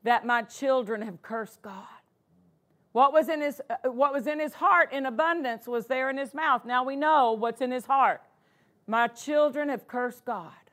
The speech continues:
My children have cursed God."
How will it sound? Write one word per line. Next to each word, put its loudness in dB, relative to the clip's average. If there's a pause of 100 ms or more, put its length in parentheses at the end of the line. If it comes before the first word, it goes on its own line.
(600)
My 0 (320)
children -4
have -8
cursed -4
God." -10